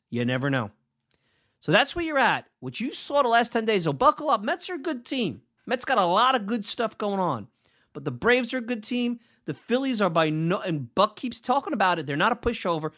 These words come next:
And we haven't even seen Miami yet, who can be a, as pesky as the Phillies, but in a different way, because instead of being an offensive annoying team, they're a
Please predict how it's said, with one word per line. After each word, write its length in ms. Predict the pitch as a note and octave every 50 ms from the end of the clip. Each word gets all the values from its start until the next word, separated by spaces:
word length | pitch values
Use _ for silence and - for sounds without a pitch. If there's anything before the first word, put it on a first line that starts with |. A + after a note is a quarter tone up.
| _ _ _ - -
And 160 | D3+ C#3+ D3+
we 80 | G#3
haven't 240 | C#4+ E4 E4+ E4 D4+
even 160 | D4+ D4 C#4+
seen 220 | - - C#4 C4+ B3+
Miami 400 | B3 A#3+ A#3+ A#3+ A#3 A3+ G#3 F3
yet, 260 | C#3+ C3 C3+ C3 - _ _ _ -
who 120 | G#3 F#3+
can 260 | - A#3+ A#3+ A#3+ A3+
be 120 | G#3+ G#3 F#3+
a, 120 | F3+ - - _ _ - -
as 160 | E3+ D#3 -
pesky 560 | - - - - D#4+ D#4 - - - D#4 C#4+
as 100 | C#4 B3
the 80 | B3+ A3+
Phillies, 300 | - - D4 C#4 B3+ G3
but 100 | G#3+ G#3+
in 120 | G#3+ G3
a 40 | G3
different 340 | F#3 G#3+ C#4 A#3+ C#4 A3+ G3+
way, 120 | G3+ G3+
because 340 | F#3 G3 F3+ G3+ F#3+ F3 - _ - _ _ -
instead 220 | E3+ - B3+ A#3+
of 80 | A3+ G3
being 160 | A3+ G3+ F#3+
an 100 | F#3+ - -
offensive 560 | D4 C#4+ E4 - - B3+ A#3 G#3 - G3+ D#3+
annoying 380 | D#3 D3+ D3 C#3+ C#3 C#3 C3+ C3
team, 240 | - - D3+ D#3 D#3+
they're 180 | F3+ F#3 F3+
a 60 | E3+